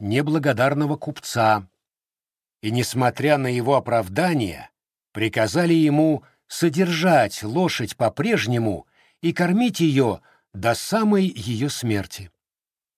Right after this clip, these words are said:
Особый человек приставлен был смотреть за исполнением приговора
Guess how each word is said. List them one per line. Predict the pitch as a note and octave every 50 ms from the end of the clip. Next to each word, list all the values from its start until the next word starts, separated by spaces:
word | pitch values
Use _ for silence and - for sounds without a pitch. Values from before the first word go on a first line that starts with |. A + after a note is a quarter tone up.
| _ _ _ _ _ _ _ _ _ _ _ _ _ _ _ _ _ _ _ _ _ -
Особый | A#2 B2 - - - E3 F3+ D3+ E3 F3+ -
человек | - - E3+ F3 E3 F3+ F3+ F3 F#3 G3+ D#3+ - - -
приставлен | - B2+ B2+ A2+ - - - D3 C3+ A#2 A#2+ B2+ B2 A#2
был | G#2+ C3 B2
смотреть | A2+ - - C3 C3+ C3+ C3 - D3+ E3 D#3 B2+ - - - _ _ _ _ _ -
за | E2+ A#2+ C#3
исполнением | C3+ - - - C#3+ C3 C3 C3+ B2+ B2+ B2 C3 C3 C3 C3 -
приговора | C#3+ C#3+ C3+ C#3 D#3+ D#3 C3+ A2+ E2+ - - - _